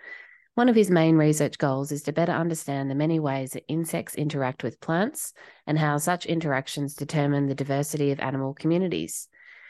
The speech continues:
We'll be talking with Doug today about the value of native plants and vegetation, why we shouldn't be planting so much lawn in our suburbs, and so much more.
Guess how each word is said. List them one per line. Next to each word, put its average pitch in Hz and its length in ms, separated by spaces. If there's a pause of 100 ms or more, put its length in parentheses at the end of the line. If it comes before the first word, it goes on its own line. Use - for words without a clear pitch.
(300)
We'll 202 80
be 208 120
talking 214 300
with 180 140
Doug 165 260
today 165 380
about 180 200
the 156 100
value 165 340
of 165 80
native 151 400
plants 147 320
and 151 80
vegetation, 151 720 (300)
why 156 180
we 160 140
shouldn't 208 260
be 196 60
planting 143 400
so 143 160
much 127 260
lawn 143 300
in 139 100
our 131 140
suburbs, 139 500
and 151 160
so 156 140
much - 260
more. 135 300